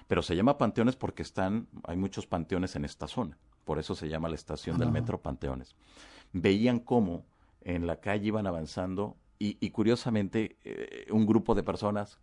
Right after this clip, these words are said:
Speaker 1: con una vela en la mano, pero eran los trabajadores, gente que no era de la Ciudad de México, gente que había llegado de otras localidades. Reportaban eso, reportaban que los aventaban, reportaban que les hablaban al oído. Fue un tramo que costó mucho trabajo construirlo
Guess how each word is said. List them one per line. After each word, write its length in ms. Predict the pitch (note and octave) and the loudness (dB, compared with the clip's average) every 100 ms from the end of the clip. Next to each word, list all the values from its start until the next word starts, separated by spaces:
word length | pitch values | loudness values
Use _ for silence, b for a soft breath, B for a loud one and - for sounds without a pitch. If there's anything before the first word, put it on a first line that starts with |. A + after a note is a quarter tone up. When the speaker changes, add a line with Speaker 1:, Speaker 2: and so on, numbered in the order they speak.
| - | -2
Speaker 1:
con 200 | F2+ G#2 | 2 4
una 160 | G#2+ | 4
vela 220 | G2 F#2 | 4 2
en 80 | F2 | 2
la 80 | D#2+ | 2
mano, 220 | E2+ F#2+ - | 2 0 -2
pero 160 | E2 | 0
eran 140 | G#2 D3+ | 2 2
los 140 | - | 0
trabajadores, 560 | F#2+ E2+ D#2 F2 G#2+ - | 0 0 0 2 0 2
gente 280 | A#2+ C3 | 0 0
que 140 | - A2 | 0 2
no 80 | G#2 | 2
era 100 | G#2 | 2
de 100 | F2+ | 0
la 100 | E2 | -2
Ciudad 240 | D2+ E2 | -4 -2
de 80 | E2 | 0
México, 260 | A#2 - D#2+ | -2 -4 -2
gente 260 | A#2 - | -2 -2
que 80 | - | -2
había 120 | G#2 G#2 | 0 0
llegado 300 | G2+ G2+ G2 | 2 2 2
de 120 | F#2+ | 0
otras 340 | - F2+ E2+ | 0 -2 -2
localidades. 760 | - D2+ - D#2 D#2 A2 G2 - B B B - | -4 -2 -2 -2 0 0 -2 -6 B B B -6
Reportaban 680 | F#2 F#2 E2 E2 G#2 G2+ F#2+ | -2 0 0 0 0 0 0
eso, 300 | G2 G#2 G2 B B | -4 -8 -10 B B
reportaban 580 | F2+ F#2 F#2 - G#2+ G#2+ | -6 -4 -4 0 0 0
que 100 | G#2 | 0
los 200 | E2+ - | -2 -2
aventaban, 600 | E2+ D#2 F2 G2+ F#2+ F#2 b b | -2 -2 0 2 2 -2 b b
reportaban 500 | F#2+ - F2 A2 A#2 | -8 -4 -2 2 2
que 100 | A#2 | 2
les 200 | G2 F2+ | 0 0
hablaban 400 | E2+ F2 F#2+ G2 | 2 4 4 4
al 120 | F2+ | 4
oído. 400 | E2 F2 F#2+ G#2 B B B _ | 4 4 4 2 B B B _
Fue 240 | - C3 | 4 6
un 300 | C3+ C3+ C3+ | 8 6 4
tramo 480 | - C3+ B2 F2 F2 - | 2 4 4 2 -2 -2
que 120 | F#2 | -2
costó 380 | F#2 F2+ - A2 | -2 -2 2 6
mucho 480 | G#2+ A#2 C#3 - - | 8 6 4 -2 -4
trabajo 600 | - F#2 F#2 F#2 - G2 | 4 6 8 6 2 0
construirlo 920 | F#2 E2+ D#2 - E2 F#2 E2 D#2+ | 2 0 0 0 4 4 4 2